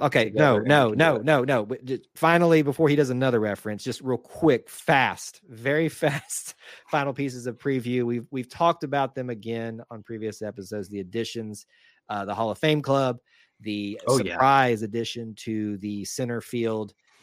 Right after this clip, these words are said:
Speaker 1: uh, viewing for students.
Speaker 2: We still don't know what that is.
Speaker 1: We still don't know what it is.
Speaker 2: Specifically.
Speaker 1: Specifically, we will find out very shortly here, <laughs> season starting. So all of that's gonna be on full display here very shortly.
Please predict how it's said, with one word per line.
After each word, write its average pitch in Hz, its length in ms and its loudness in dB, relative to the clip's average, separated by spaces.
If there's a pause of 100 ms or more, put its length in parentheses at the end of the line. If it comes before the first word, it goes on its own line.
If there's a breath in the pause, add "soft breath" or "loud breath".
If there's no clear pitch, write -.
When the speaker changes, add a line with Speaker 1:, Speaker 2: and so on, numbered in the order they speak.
(120)
Speaker 1:
uh, 104 120 -8
viewing 110 420 -6
for - 140 -16
students. - 680 -4
Speaker 2:
We 113 60 -6
still 160 240 2
don't 156 140 2
know 143 100 2
what 123 140 2
that 110 160 0
is. - 260 -8 (240)
Speaker 1:
We 104 100 -12
still 120 220 -8
don't 127 120 -6
know 131 40 -6
what 143 60 2
it - 60 6
is. - 40 -2
Speaker 2:
Specifically. 107 500 -4 (140)
Speaker 1:
Specifically, 120 840 -2
we 98 80 -6
will 110 160 -6
find 120 360 -2
out 113 380 -2
very 110 640 -4 (220)
shortly 104 440 -4
here, 92 360 -10
<laughs> - 40 -20
season - 440 -8
starting. 110 540 2 (300 loud breath)
So - 140 -10
all 117 240 0
of 110 60 -4
that's 107 280 -6
gonna 107 200 -8
be 101 180 -6
on 101 100 -8
full 110 260 -4
display 101 600 -4
here 101 240 -10
very 104 180 -4
shortly. 104 420 -6